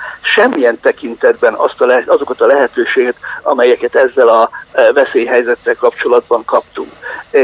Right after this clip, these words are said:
csak olyan, ö, ö, polgármesterek éltek ezzel vissza, akik kormánypártiak. Ez az első, amit akarok mondani. A másik pedig az, hogy mindannyian meg is fogadtuk,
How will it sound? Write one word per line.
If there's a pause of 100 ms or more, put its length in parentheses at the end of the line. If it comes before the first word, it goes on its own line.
csak
olyan,
ö,
ö, (100)
polgármesterek
éltek
ezzel
vissza, (220)
akik
kormánypártiak.
Ez
az
első,
amit
akarok
mondani. (380)
A
másik
pedig
az,
hogy
mindannyian
meg
is
fogadtuk,